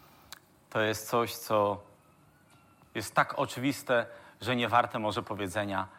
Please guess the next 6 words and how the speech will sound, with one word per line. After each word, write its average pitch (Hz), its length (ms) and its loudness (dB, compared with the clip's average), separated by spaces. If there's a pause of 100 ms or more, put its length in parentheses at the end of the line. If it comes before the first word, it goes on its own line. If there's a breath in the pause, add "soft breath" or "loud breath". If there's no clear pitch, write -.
(180 loud breath)
a 120 100 -6
jednak. 82 560 -8 (800)
Życie 170 380 -4
masz, 107 420 2 (280)
drogi 110 240 0
bracie, 104 500 2